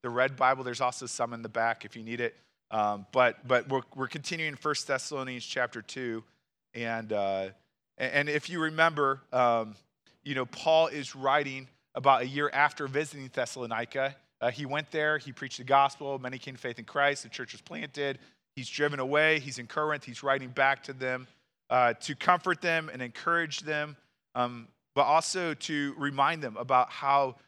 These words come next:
the good news of the gospel came to them and encourage them to continue in the faith. Now,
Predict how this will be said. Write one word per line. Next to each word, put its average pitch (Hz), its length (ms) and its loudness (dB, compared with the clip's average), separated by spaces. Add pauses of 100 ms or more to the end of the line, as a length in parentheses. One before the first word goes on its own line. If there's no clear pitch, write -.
(160)
the 139 80 -4
good 147 220 -4
news 139 220 -8
of 127 80 -6
the 127 80 -6
gospel 127 440 2
came 147 420 -10
to 104 180 -14
them 87 280 -14 (500)
and 127 200 -2
encourage 135 540 0
them 127 140 -10
to 123 100 -10
continue 127 720 -8 (360)
in 117 120 -10
the 110 80 -6
faith. 123 560 -2 (320)
Now, 143 260 6